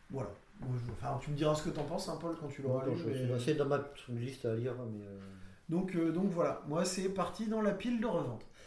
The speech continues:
Speaker 1: Et, euh, voilà, donc, euh, sinon par contre en comics, vraiment, euh, là j'ai lu le dernier tome, euh, toujours, j'en ai peut-être déjà parlé dans les podcasts, mais je vais le redire, mais la série moderne des Tortues Ninja qui sort chez iComics,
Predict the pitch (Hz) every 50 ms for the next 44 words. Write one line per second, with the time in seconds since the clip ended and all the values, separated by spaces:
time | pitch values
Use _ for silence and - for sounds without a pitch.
0 | - - - - - 185 185 190 190 196 196 196 190 190 185 185 185 180 180 180
1 | 180 175 - - 175 151 175 175 170 - - - 185 170 208 247 - 226 214 185
2 | 185 - - 247 254 240 202 - - - - 185 180 196 208 202 - 196 185 190
3 | - - - - - 139 131 139 147 151 185 190 185 190 185 180 175 170 - -
4 | - 117 117 113 113 113 110 110 110 - - 127 131 127 123 131 131 131 135 139
5 | 135 131 131 131 123 131 147 139 139 131 113 104 101 104 - - - - - -
6 | - - 165 135 139 156 170 160 139 135 139 135 127 - 143 135 131 135 135 139
7 | 151 143 143 139 143 139 135 131 123 - 135 131 - - 151 147 - - 123 113
8 | 120 131 123 117 117 147 143 143 156 165 - - - - - - - - - -
9 | 135 139 139 131 123 - - 156 143 151 151 151 151 151 160 156 151 143 139 135
10 | 147 139 - - 147 143 143 139 139 143 147 151 151 - - - - - - -
11 | - 127 127 131 - 139 135 139 139 139